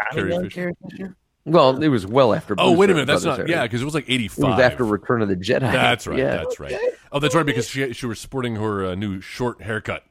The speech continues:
Speaker 2: You can always kinda
Speaker 3: That's right.
Speaker 2: tell.
Speaker 1: Hmm.
Speaker 3: That she was trying to wash that Star Wars out of her
Speaker 2: <laughs>
Speaker 3: hair.
Speaker 2: That's right. Out, out,
Speaker 3: She's
Speaker 2: damn
Speaker 3: like, "I'm a
Speaker 2: spot.
Speaker 3: serious actress now."
Speaker 2: Mm-hmm.
Speaker 1: Uh,
Speaker 3: Yeah.
Speaker 1: Princess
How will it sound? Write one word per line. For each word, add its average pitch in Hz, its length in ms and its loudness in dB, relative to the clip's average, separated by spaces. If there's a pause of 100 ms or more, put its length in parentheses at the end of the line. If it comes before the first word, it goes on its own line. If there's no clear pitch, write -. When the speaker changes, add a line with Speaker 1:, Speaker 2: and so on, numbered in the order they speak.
(100)
Speaker 2:
You 95 100 -12
can 98 80 -6
always 92 240 -6
kinda 101 180 -4
Speaker 3:
That's - 100 -8
right. 127 100 0
Speaker 2:
tell. 90 320 -4
Speaker 1:
Hmm. 117 260 -12
Speaker 3:
That 104 120 -4
she - 120 -8
was 98 80 -4
trying 107 200 2
to 95 60 0
wash 95 260 0
that 92 200 2
Star 104 260 2
Wars 98 260 0
out 92 100 -4
of 120 60 -2
her 127 80 2
Speaker 2:
<laughs> - 200 -6 (120)
Speaker 3:
hair. - 0 - (280)
Speaker 2:
That's 117 200 -8 (320)
right. 139 300 -6 (240)
Out, 123 180 -2
out, 123 180 0
Speaker 3:
She's 117 100 0
Speaker 2:
damn 113 60 2
Speaker 3:
like, 101 100 0
"I'm 110 100 2
a 113 60 4
Speaker 2:
spot. 95 100 -2
Speaker 3:
serious 117 400 2
actress 92 440 -2
now." 87 140 -8 (160)
Speaker 2:
Mm-hmm. 98 200 -12
Speaker 1:
Uh, 95 160 -4
Speaker 3:
Yeah. 92 80 -6 (100)
Speaker 1:
Princess 85 160 -12